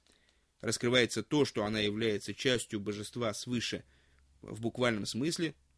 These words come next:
то, что часто скрыто в еврее. И это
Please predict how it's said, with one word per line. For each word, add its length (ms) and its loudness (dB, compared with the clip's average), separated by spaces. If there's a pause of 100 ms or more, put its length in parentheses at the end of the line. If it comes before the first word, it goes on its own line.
(520)
то, 100 -4
что 140 -4
часто 300 -2
скрыто 420 -2
в 20 0
еврее. 500 0 (1040)
И 520 8 (140)
это 540 6